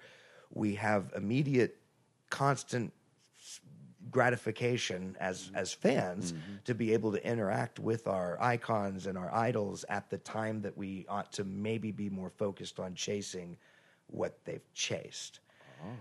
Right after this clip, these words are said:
Speaker 1: And so oftentimes I wonder if that
Speaker 2: Wow.
Speaker 1: anonymity that comes from the internet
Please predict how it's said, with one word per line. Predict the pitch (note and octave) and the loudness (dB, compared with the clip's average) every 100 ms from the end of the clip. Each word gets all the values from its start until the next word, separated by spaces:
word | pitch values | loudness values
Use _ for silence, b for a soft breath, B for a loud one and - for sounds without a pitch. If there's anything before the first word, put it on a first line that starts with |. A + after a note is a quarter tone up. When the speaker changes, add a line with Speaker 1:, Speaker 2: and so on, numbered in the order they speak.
| C#3+ | -2
Speaker 1:
And | G2 G#2 | 0 2
so | - A2 A2 | 4 8 10
oftentimes | B2+ D3+ - G#2+ G2+ G#2 F#2+ | 10 8 4 0 4 2 2
I | G2 | 0
wonder | F#2+ G2 G2 F#2+ F2+ | 0 0 0 0 2
if | G2 G2 - | 0 -2 -2
that | G2 F#2 D#2+ | -2 -2 -4
Speaker 2:
Wow. | A2 C#2+ C#2 - _ - | -6 -8 -10 -14 _ -12
Speaker 1:
anonymity | D#2 B2 B2 A#2 C3 G#2+ - G2 | 0 2 4 6 6 4 0 -2
that | F#2 - | -2 -2
comes | - G#2 G2 | -2 -2 -2
from | - F#2 | -4 -4
the | F2+ | -4
internet | F2 E2+ F2+ F2 F2 F2 | -6 -8 -8 -8 -6 -6